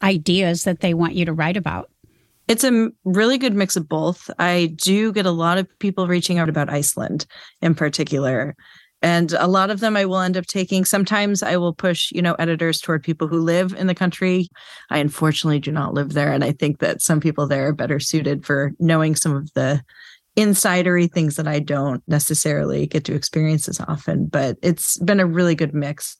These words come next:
Speaker 2: So Iceland, they're coming to me. Other things, travel, design, I'm coming to them. <laughs>
Speaker 1: And how did you get involved in the design arena? I know I saw an article recently about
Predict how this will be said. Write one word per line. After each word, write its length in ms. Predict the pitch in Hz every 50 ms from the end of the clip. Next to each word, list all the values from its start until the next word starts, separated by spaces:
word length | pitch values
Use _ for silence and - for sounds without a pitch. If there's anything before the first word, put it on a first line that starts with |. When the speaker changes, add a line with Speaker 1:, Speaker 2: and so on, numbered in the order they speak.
| _ -
Speaker 2:
So 420 | - - 170 151 147 147 139 - _ _ _ _ - 214
Iceland, 340 | 226 240 - - 220 214
they're 60 | 202 196
coming 280 | - 202 196 196 190
to 120 | 185 - 185
me. 340 | 180 175 175 175 175 165 - _ _ _ - - _ _ _ _ _ _
Other 200 | - 214 208 196
things, 400 | 180 - 190 180 180 180 170 -
travel, 440 | - - 180 165 160 156 160 156 151
design, 500 | 147 151 147 143 151 147 151 143 143 - -
I'm 320 | - 156 156 160 156 147 - _ _ _ -
coming 260 | - 156 151 139 143
to 120 | - -
them. 260 | - - - 165 - - _ - - _ -
<laughs> 120 | 190 - _ _ - - - - _ _ -
Speaker 1:
And 120 | 311 285
how 160 | 262 320 392
did 180 | 453 427 339 -
you 80 | 311
get 140 | 262 269 240
involved 420 | 220 185 165 190 185 190 190 175 202
in 120 | 175 170
the 60 | 170 165
design 500 | - 180 165 151 202 185 185 202 208 196
arena? 580 | 170 147 139 139 139 - - 104 - - - _ -
I 80 | 196 190
know 140 | 185 185 180
I 80 | 175
saw 320 | 185 - 233 180 175 170 - - _ -
an 100 | - 190
article 440 | - 196 190 208 196 - - 196 175
recently 880 | 160 175 185 202 - - 240 202 - - 180 170 160 160 156 135 - -
about 760 | 208 180 165 180 170 170 165 156 160 165 - - - - -